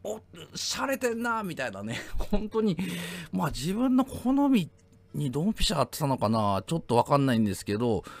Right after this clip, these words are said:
うまいなと思いましたね。うん。だから、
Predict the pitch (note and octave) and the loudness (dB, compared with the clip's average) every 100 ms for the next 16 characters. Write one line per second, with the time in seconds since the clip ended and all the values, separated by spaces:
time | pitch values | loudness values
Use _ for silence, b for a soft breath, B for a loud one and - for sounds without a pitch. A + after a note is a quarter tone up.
0 | B - E3+ B3+ A#3 F#3 F3+ - D3 C3 | B -2 2 2 2 2 0 2 2 2
1 | A2 G#2+ G2+ F#2 F#2 A2+ A#2 - - G#2 | -2 -4 -6 -6 -4 -4 -4 -8 -10 -8
2 | G#2+ G2+ F#2+ F2+ F2 E2 - - - - | -8 -8 -8 -10 -10 -14 -18 -20 -20 -20
3 | - C3+ C3+ C3+ D3+ D3+ D3 A#2+ G#2 | -8 -6 0 2 4 4 4 2 0